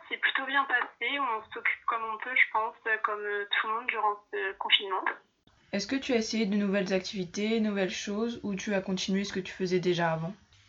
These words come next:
Speaker 1: Euh, j'ai continué à faire de la guitare et je me suis mis à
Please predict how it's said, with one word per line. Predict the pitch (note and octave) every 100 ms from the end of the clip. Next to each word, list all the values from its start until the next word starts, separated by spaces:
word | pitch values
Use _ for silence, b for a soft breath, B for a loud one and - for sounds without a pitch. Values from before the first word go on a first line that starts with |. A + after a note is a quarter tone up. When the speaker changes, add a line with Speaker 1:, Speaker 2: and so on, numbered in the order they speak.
| _ _ _ _ -
Speaker 1:
Euh, | B3 B3 A#3+
j'ai | A#3+ B3+ B3+ -
continué | C#4+ C#4+ D4 C#4+ C#4+ C4+
à | A#3+
faire | B3 A#3
de |
la | A#3 A#3
guitare | G#3+ A3 - B3 D#4+ F4
et | D4 A3+
je | A#3+
me | A#3+
suis | - B3
mis | B3+ C#4+
à | C4+